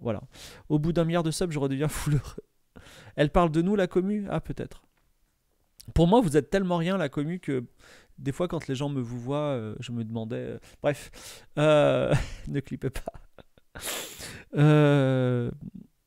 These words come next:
euh, l'autre jour, j'ai dit que j'avais pas trop peur qu'une bombe nucléaire tombe sur Bar-le-Duc, parce que c'était pas worse, et, euh, p-,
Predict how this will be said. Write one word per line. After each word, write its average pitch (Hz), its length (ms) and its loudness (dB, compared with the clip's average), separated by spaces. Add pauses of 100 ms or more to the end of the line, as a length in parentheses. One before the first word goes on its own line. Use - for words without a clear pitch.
(840)
euh, 123 680 -4 (600)
l'autre 143 240 2
jour, 185 160 2
j'ai 139 200 0
dit 131 260 -10
que 110 520 -6
j'avais 123 280 -4
pas 147 140 -4
trop - 160 -6
peur 156 200 -6
qu'une 127 140 -12
bombe 131 160 -6
nucléaire 135 300 -8
tombe 131 220 -8
sur - 140 -14
Bar-le-Duc, 113 640 -10 (1300)
parce - 260 -8
que 120 420 -6
c'était 117 280 -10
pas 117 160 -4
worse, - 580 -6
et, 117 280 -6
euh, 110 260 -6
p-, - 200 -18